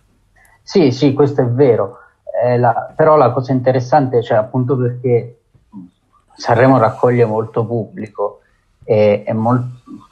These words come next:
molte persone poi si ascoltano la roba che esce da Sanremo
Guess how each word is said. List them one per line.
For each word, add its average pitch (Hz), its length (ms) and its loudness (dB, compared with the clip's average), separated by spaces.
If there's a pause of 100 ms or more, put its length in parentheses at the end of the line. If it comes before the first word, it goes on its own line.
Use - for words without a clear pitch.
(140)
molte 117 300 2
persone 120 500 2
poi 123 220 2
si - 140 -4
ascoltano 120 1000 0
la 110 120 0
roba 117 280 2
che 120 120 -2
esce 117 200 -8
da 113 140 -10
Sanremo 117 760 -2